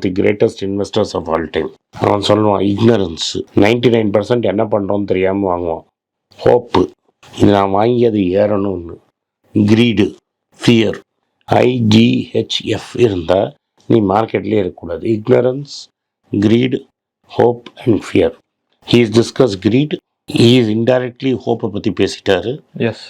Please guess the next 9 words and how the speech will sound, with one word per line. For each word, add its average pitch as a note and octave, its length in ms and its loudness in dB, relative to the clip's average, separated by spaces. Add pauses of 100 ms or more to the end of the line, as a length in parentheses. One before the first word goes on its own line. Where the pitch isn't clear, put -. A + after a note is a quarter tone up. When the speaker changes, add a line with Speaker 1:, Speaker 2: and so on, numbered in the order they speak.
(120)
Speaker 1:
ஃபியரை C#3+ 240 4
பத்தி G2 260 0
பேசிட்டாரு. - 560 -4 (200)
Ignorance D#3+ 260 2
இருந்தா A#2+ 260 2
அந்த B2 200 0
ஆர்டிக்கிளே A#2+ 460 0
படிச்சிருக்க G2 360 -6
மாட்டேன். E2+ 360 -14